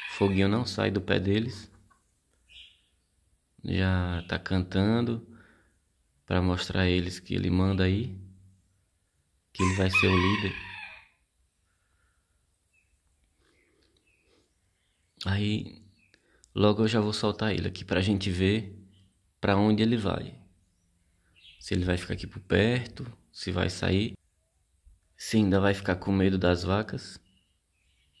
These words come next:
Igual da primeira vez que eu soltei. Que eu não tava com o celular na hora, não deu pra filmar, mas ele correu bastante, ficou com muito medo.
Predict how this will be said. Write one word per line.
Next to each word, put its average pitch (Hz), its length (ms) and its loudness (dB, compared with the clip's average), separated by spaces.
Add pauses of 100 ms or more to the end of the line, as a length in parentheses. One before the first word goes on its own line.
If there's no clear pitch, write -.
(760)
Igual 95 300 4
da 92 100 4
primeira 90 440 0
vez 90 280 -2
que - 80 -12
eu 95 60 -8
soltei. 98 580 -4 (1160)
Que 95 100 -2
eu 92 80 2
não 101 140 0
tava 101 260 2
com 107 120 -8
o 107 40 -4
celular 101 320 4
na 98 200 4
hora, 104 160 2
não 110 140 2
deu 101 120 2
pra 101 140 -4
filmar, 101 600 0 (100)
mas 107 220 6
ele 98 180 2
correu 101 380 -2
bastante, 95 600 -4
ficou 95 200 -6
com - 80 -6
muito 110 300 0
medo. 92 320 -2